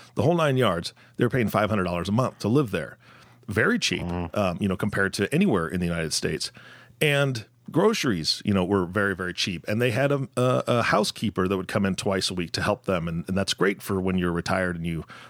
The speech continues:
Speaker 1: want to spend time doing other things, or your mobility is less, uh, like, like in
Speaker 2: That's
Speaker 1: my,
Speaker 2: right.
Speaker 1: my mom's
Speaker 2: Right.
Speaker 1: situation.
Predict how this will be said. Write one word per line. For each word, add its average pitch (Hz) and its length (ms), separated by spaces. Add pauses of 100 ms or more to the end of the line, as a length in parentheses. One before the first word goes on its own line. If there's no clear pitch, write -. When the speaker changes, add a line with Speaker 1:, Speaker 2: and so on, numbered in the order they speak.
Speaker 1:
want 98 120
to - 40
spend 95 220
time 90 180
doing 92 180
other 90 140
things, 98 260
or 98 280
your 95 140
mobility 95 600
is 85 180
less, 82 420
uh, 85 280
like, 87 320
like 87 280
in 92 60
Speaker 2:
That's 95 180
Speaker 1:
my, 95 120
Speaker 2:
right. 80 160
Speaker 1:
my 101 140
mom's 190 160
Speaker 2:
Right. 208 80
Speaker 1:
situation. - 460